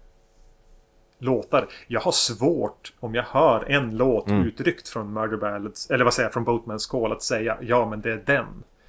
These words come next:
Speaker 1: Jag har till och med sm-, svårt att hålla reda på vad låtarna heter.
Speaker 2: Jag förstår vad du menar. Eh, i och med att det finns egentligen inga upptempolåtar.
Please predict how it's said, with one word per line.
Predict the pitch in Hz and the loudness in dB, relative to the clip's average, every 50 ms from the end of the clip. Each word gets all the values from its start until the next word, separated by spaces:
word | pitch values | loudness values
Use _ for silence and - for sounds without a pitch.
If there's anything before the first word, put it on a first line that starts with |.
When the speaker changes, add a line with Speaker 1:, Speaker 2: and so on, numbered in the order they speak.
| - - - - | -20 -20 -8 -2
Speaker 1:
Jag | - 123 | -2 0
har | - | 2
till | - 156 | 2 2
och | 143 117 | 2 2
med | 113 - | 0 -4
sm-, | - - 123 120 135 - | -4 -4 -4 -4 -4 -6
svårt | - - - 117 110 131 120 113 - 107 | -6 -6 -6 -2 0 0 0 0 0 -2
att | 101 | -2
hålla | 120 113 110 | -2 -2 0
reda | 110 113 107 104 110 | 0 -2 -2 -2 -4
på | - 120 | -4 -4
vad | 104 113 107 | -4 -2 -2
låtarna | 110 107 104 - - 120 113 107 - | -2 -4 -4 -4 -6 -6 -6 -6 -4
heter. | - 143 160 151 - - - - 50 - - - _ _ _ _ _ - - - - - - - - | -2 -2 -2 -2 -2 -6 -16 -16 -14 -14 -16 -20 _ _ _ _ _ -20 -20 -20 -18 -18 -20 -8 -2
Speaker 2:
Jag | - 95 95 | 0 2 4
förstår | 143 139 135 139 123 | 4 4 6 6 8
vad | 107 107 101 | 8 8 8
du | 98 | 8
menar. | 98 98 90 87 101 107 98 90 82 - - - | 8 8 6 6 6 6 4 4 0 -4 -10 -4
Eh, | - 90 90 87 80 - | -2 0 0 0 -2 -2
i | - 113 127 131 113 110 | -4 -4 -2 0 2 4
och | 123 123 | 6 6
med | 123 104 | 8 6
att | 101 104 - - - - - _ _ _ - - | 4 2 -2 -18 -20 -20 -20 _ _ _ -8 0
det | - 123 | 0 2
finns | 127 - 143 143 147 143 139 - | 4 4 6 6 6 6 4 4
egentligen | 131 107 92 101 95 98 | 4 4 6 6 4 6
inga | 92 87 78 | 6 6 6
upptempolåtar. | 87 - - - - - 82 80 - 82 78 76 73 73 - - 90 95 117 131 | 4 2 0 0 0 0 0 0 0 0 2 2 0 0 2 4 4 4 4 2